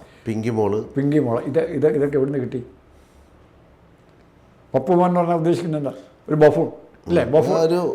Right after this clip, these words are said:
Speaker 2: ആ, പിണറായി ഒരു ബഫൂണാന്ന് പറഞ്ഞാൽ ഇതേ എഫക്റ്റാണ് ഉണ്ടാകുന്നത്.
Speaker 1: ഉം.
Speaker 2: അങ്ങനെ അതിന്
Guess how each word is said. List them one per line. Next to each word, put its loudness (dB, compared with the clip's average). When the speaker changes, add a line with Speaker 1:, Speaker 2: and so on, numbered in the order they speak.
Speaker 2:
ആ, 4
പിണറായി 6
ഒരു 2
ബഫൂണാന്ന് 4
പറഞ്ഞാൽ 0
ഇതേ 6
എഫക്റ്റാണ് 2
ഉണ്ടാകുന്നത്. 0
Speaker 1:
ഉം. -8
Speaker 2:
അങ്ങനെ 2
അതിന് -2